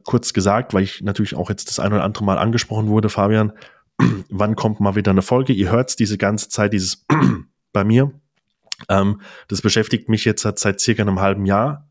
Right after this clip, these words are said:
äh, äh, dieses Räuspern, dass das nicht so wirklich weggeht. Das ist natürlich dann ein bisschen schwieriger oder ein bisschen nerviger, äh, Folgen aufzunehmen.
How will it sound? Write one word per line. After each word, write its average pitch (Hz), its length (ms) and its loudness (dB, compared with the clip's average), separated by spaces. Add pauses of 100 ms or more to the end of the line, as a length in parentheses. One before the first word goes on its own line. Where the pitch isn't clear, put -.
äh, - 60 -8
äh, 98 800 -4
dieses 98 320 -4
Räuspern, 113 460 2
dass 104 140 -4
das 95 140 -6
nicht 107 140 -4
so 98 140 -4
wirklich - 260 -6
weggeht. 113 300 -2
Das 101 120 -6
ist - 140 -12
natürlich 101 360 -4 (440)
dann 101 220 2
ein 95 100 -2
bisschen 117 320 2
schwieriger 120 920 2
oder 117 180 2
ein 104 320 -2
bisschen 107 340 -2
nerviger, 101 640 0
äh, 87 160 -8
Folgen 110 420 0
aufzunehmen. 101 760 -2